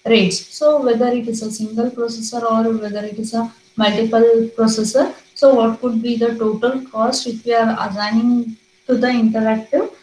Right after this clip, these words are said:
uh, system? So how the subsystems can be allocated, uh, to the systems, uh, whether it is a single processor or, uh, whether all the task is being assigned to the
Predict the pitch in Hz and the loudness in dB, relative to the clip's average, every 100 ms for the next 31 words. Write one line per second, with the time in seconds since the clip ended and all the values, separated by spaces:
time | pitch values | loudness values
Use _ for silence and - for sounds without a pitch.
0 | _ - 226 220 208 208 - 247 - 202 | _ -4 0 2 0 -2 -2 -2 -2 -4
1 | 214 285 294 233 226 285 294 269 - 247 | 0 2 4 4 4 2 2 0 -2 -4
2 | 233 254 247 254 - 202 214 294 302 247 | -4 0 0 0 -2 -2 0 0 2 2
3 | 226 226 220 220 226 262 262 _ _ - | -2 -2 -4 -2 0 -2 -4 _ _ 0
4 | 220 208 202 202 196 196 185 - 240 254 | 2 2 0 -2 -2 -4 -6 -4 2 4
5 | 269 240 226 - 240 - - - - _ | 4 0 -4 -2 0 0 -4 -12 -20 _
6 | 226 233 226 240 240 226 226 226 226 220 | 0 2 4 2 0 -2 0 0 0 -2
7 | 226 226 226 247 247 226 226 226 294 349 | 0 2 2 2 2 0 0 -2 0 0
8 | 247 262 285 233 - 226 226 220 208 214 | 2 4 4 0 -2 0 2 2 0 -6
9 | 214 240 240 - 220 226 254 247 214 220 | -6 -6 -6 -4 -2 2 2 2 -2 -4
10 | - 208 190 247 285 285 214 208 220 214 | -10 -10 -4 2 2 0 -4 -4 -4 -2
11 | 196 - | -2 -4